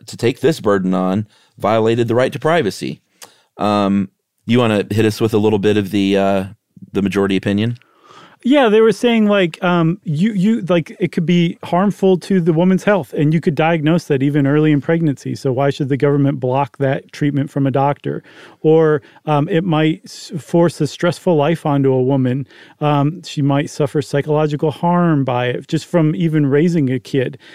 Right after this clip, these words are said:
Speaker 2: especially a kid that is unwanted, which is going to have an impact on the child itself and how the child is raised. Um, they basically said, like, there's a, and also don't forget, like, the stigma of unwed mothers. Like,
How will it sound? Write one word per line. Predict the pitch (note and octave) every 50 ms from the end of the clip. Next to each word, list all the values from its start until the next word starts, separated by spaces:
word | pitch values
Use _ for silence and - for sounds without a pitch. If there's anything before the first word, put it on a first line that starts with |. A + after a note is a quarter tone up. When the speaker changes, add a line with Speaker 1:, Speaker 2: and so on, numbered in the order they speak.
| - - -
Speaker 2:
especially | D3 - - - B3+ B3+ - - G3+ E3+ D3+
a | C#3+
kid | - - - E3+ D#3 C3+
that | C3+ C#3+ D3+ F#3+
is | G3 E3 B2 G#3+ G#3+
unwanted, | F#3 D#3+ E3+ E3+ D3+ C#3 C#3+ D3+ E3 F3+ - - B2 C3+ D3 C3+ - - - - _
which | - C#3+ B2+ -
is | C3+ A#2
going | D#3 D#3+ D#3+ E3
to | D#3 C#3+
have | C#3+ D#3+ E3 C#3+
an | D3 C#3+
impact | C#3+ D#3+ F3 - - D3+ D3 C#3+ - -
on | D3 C#3 C#3
the | C3+ C3+
child | - - - D3+ D3+ E3 D#3 C#3
itself | C3 - - - - E3+ G3+ G3 E3+ - -
and | D3 C3+
how | A2+ D3 D3 D3 C#3+ C3+ A#2+ - - _ _ -
the | - B2
child | - - D#3 D#3+ F#3+ A#3+ A#3+ F#3 C#3 C3
is | B2+ A#2 A#2+
raised. | B2+ B2+ A#2+ B2+ C#3+ D#3 D3+ - - _ _ - - - - _ _
Um, | - D3+ D3+ D3 D3 C#3+ C#3+ - - - - _ _ E3
they | F3 G#3 A3
basically | F3+ A3+ A#3+ - - - A3
said, | F#3 - B3 A3
like, | G#3+ F3
there's | - G#3+ G3+ G#3
a, | G3 - G#3+
and | F#3+ F3+ A3
also | G#3+ G#3 A#3+ - G#3 F3
don't | D3+ F#3 G3 F#3+
forget, | - - F3+ E3+ A3 G#3 - G3+
like, | E3 C#3+ C3 -
the | C#3+
stigma | - - - - G3 F#3+ E3 D#3+ D3 C#3+ C#3+
of | C3 A#2+ - -
unwed | D3+ D#3+ E3 D#3+ D3+ E3 E3+ C#3 C3
mothers. | D3 F3+ G3 D#3 - - - - -
Like, | C#3+ C#3 C#3+ -